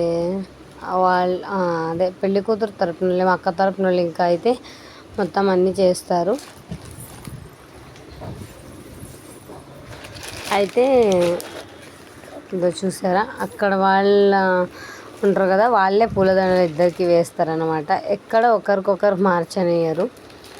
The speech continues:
ఏది వచ్చినా వాళ్ళే వేస్తుంటారు. అదే వాళ్ళ మేనత్త అట్లా ఉంటారు కదా, వాళ్ళే వేస్తుంటారు అనమాట. ఆ, చాలా హ్యాపీ అనిపించింది. చూసారా పెళ్లి కూతురు ఫేస్ అయితే రివీల్ చేశాను ఇప్పుడు నేను.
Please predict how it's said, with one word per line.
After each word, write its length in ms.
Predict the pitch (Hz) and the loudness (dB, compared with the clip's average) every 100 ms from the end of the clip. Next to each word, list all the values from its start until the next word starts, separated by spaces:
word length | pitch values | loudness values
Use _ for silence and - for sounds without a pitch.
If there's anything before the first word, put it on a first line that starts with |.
| - 480 480 480 | -18 -14 -6 2
ఏది 300 | 208 208 214 | 4 6 4
వచ్చినా 320 | 202 202 220 | 2 0 0
వాళ్ళే 440 | 190 180 185 190 | 2 2 4 4
వేస్తుంటారు. 480 | 180 - 175 165 160 | 4 0 -4 -2 2
అదే 180 | 165 190 | 4 4
వాళ్ళ 220 | 175 165 | 4 2
మేనత్త 480 | 170 175 185 175 196 | 2 2 2 0 -2
అట్లా 280 | 170 - 170 | -2 -2 -2
ఉంటారు 300 | 165 160 160 | 0 -2 -2
కదా, 180 | 165 233 | 0 0
వాళ్ళే 500 | 185 160 160 160 165 | 0 2 2 2 0
వేస్తుంటారు 520 | 170 - 156 151 156 | -2 -6 -6 -4 -4
అనమాట. 600 | 151 151 147 147 143 254 - - - - - - - - - 214 | -4 -4 -6 -6 -4 -6 -6 -20 -20 -20 -20 -20 -20 -20 -4 0
ఆ, 200 | 214 208 233 | 2 2 2
చాలా 200 | 196 226 | 2 2
హ్యాపీ 360 | 214 185 175 | 2 0 2
అనిపించింది. 640 | 202 185 180 170 175 175 - | 2 2 0 -2 -2 -2 -2
చూసారా 400 | 208 202 202 220 277 - - - - | -6 0 2 2 -2 -14 -20 -8 0
పెళ్లి 200 | 185 185 | 2 2
కూతురు 300 | 190 190 196 | 0 -4 -4
ఫేస్ 320 | - 190 185 | 2 2 4
అయితే 220 | 196 170 | 2 4
రివీల్ 360 | 185 180 180 180 | 4 4 4 4
చేశాను 400 | 185 190 190 170 | 2 2 0 -2
ఇప్పుడు 300 | 156 - 156 | -2 -2 -2
నేను. 300 | 165 165 | 0 -2